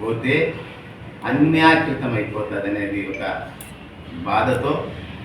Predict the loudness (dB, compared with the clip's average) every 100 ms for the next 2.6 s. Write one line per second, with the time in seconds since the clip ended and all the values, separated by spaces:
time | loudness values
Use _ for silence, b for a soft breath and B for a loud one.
0 | -12 -10 -10 -2 4 6 8 6 4 0
1 | -6 -8 0 2 4 4 4 2 4 4
2 | 2 -2 -2 -2 -2 -2